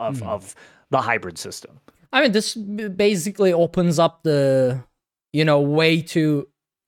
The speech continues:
Speaker 2: accessing skills that before this were pointless to use because of how
Speaker 1: Cool.
Speaker 2: badly they were
Speaker 1: Correct.
Speaker 2: scaled due to your other stat being so
Speaker 1: <laughs>
Speaker 2: low.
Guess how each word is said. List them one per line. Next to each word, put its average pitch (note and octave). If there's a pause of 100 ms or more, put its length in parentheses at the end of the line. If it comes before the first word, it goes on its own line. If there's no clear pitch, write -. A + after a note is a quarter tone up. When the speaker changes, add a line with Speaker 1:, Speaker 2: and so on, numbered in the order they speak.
Speaker 2:
accessing E3+
skills E3+
that C#3 (520)
before G3
this D3+
were D3
pointless D3
to B2+
use G#2+ (120)
because D3+
of C#3
how C#3
Speaker 1:
Cool. A#2
Speaker 2:
badly D#3
they C#3
were C3
Speaker 1:
Correct. C3
Speaker 2:
scaled D3
due C#3
to C#3+
your C3
other C3
stat A#2
being B2
so B2
Speaker 1:
<laughs> C3+
Speaker 2:
low. C3+